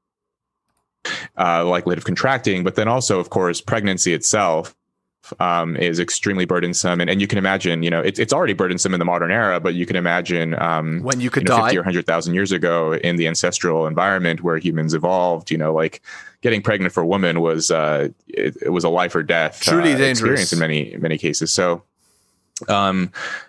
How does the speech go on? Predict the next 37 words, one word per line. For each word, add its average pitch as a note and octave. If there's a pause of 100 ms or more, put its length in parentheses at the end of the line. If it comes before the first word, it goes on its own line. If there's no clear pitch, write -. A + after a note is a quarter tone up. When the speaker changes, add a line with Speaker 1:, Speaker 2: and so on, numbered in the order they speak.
Speaker 1:
as B2
a -
result C#3
of G2
this, F2+
women G2+
have F#2+
evolved F2+
to F2+
be, E2+
uh, D#2
much E2+
more F2
selective D#2+
about D#2
who D2+
they D#2
have D#2
sex -
with. F2+
Um, D#2+
you D#2+
know, C3+
Speaker 2:
Right. C3
Speaker 1:
they D#2+
want E2
a D#2
guy E2+
who E2
sort D#2
of D2+
has, D#2
you D2
know, D2
good, E2
good E2
genetic E2+